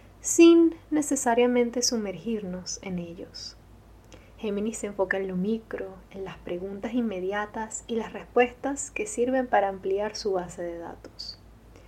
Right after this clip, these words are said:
En alguna parte de nuestra carta astral y de nuestra vida tenemos la capacidad de movernos entre la conciencia y la inconsciencia,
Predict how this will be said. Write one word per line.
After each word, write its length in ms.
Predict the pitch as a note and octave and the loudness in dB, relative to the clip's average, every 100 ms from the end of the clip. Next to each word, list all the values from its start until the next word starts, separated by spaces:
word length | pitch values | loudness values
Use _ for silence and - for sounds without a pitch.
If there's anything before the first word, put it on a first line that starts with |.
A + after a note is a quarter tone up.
| - - - - | -20 -20 -10 2
En 140 | B3 | 6
alguna 300 | C#4 D#4 G4 | 8 8 8
parte 260 | G#4+ G#4+ A4+ | 8 6 4
de 100 | E4 | 4
nuestra 280 | - G3+ F#3+ | 4 -4 -2
carta 280 | F#3 F#3+ | -2 -2
astral 480 | A3+ - A3+ G#3 G#3 | -8 -4 0 0 0
y 80 | G#3 | -4
de 100 | G3+ | -6
nuestra 360 | F#3+ F#3 - F3+ | -6 -12 -12 -10
vida 440 | G3 F#3+ F3+ F#3+ - - - - | -6 -4 -6 -8 -18 -20 -20 -8
tenemos 720 | A3 G#3+ A#3 D4+ G3+ F#3 - | -4 2 4 4 2 -2 -6
la 120 | G3 | -6
capacidad 560 | F#3+ F3+ G3 - F#3+ F#3+ | -8 -8 -8 -6 -4 -2
de 140 | G#3+ | -2
movernos 800 | A#3 G#3 G#3 G#3 G3+ G3+ G3+ - - | -2 -2 -2 -2 -6 -10 -6 -6 -6
entre 300 | G#3 G#3 F#3+ | -10 -8 -10
la 100 | F#3 | -8
conciencia 1000 | F#3 F#3 - A#3+ B3 B3 - A#3+ A3+ - | -8 -6 2 4 4 2 -4 -4 -4 -4
y 100 | A3+ | -6
la 100 | G#3 | -6
inconsciencia, 1040 | G3+ G3 F#3+ F#3+ F#3 F#3 F#3 F#3 F#3 F#3+ | -8 -14 -12 -12 -10 -10 -12 -14 -14 -14